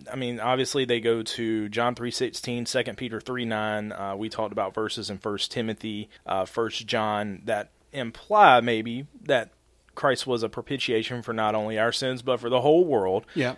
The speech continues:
Speaker 1: Things like that.
Speaker 2: And, and the, you do seem to have some all verses,
Speaker 1: Mm-hmm.
Speaker 2: uh, that are there. William Jay, uh, he calls them the torments of Calvinism.
Speaker 1: Yeah.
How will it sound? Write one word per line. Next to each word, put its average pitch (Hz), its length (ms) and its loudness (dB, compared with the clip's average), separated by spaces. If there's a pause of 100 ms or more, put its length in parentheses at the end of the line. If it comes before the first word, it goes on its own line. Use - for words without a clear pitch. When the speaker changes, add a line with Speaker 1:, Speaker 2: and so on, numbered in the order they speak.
Speaker 1:
Things 143 240 2
like 123 200 2
that. 113 160 2
Speaker 2:
And, 156 140 2
and 165 180 2
the, 180 80 4
you 175 320 -2
do 175 200 2
seem 170 300 0
to 156 80 0
have 139 340 -2
some 143 280 -2
all 117 460 4
verses, 110 600 -2
Speaker 1:
Mm-hmm. 98 100 -8 (420)
Speaker 2:
uh, 117 180 -4
that 120 200 -6
are 120 80 -4
there. 107 340 -4
William 143 460 -2
Jay, 117 600 -4
uh, 113 220 -8
he 110 120 -10
calls 127 340 -4
them 117 240 -6
the 98 80 -10
torments 120 680 2
of 113 120 -12
Calvinism. 101 640 -6
Speaker 1:
Yeah. 98 220 0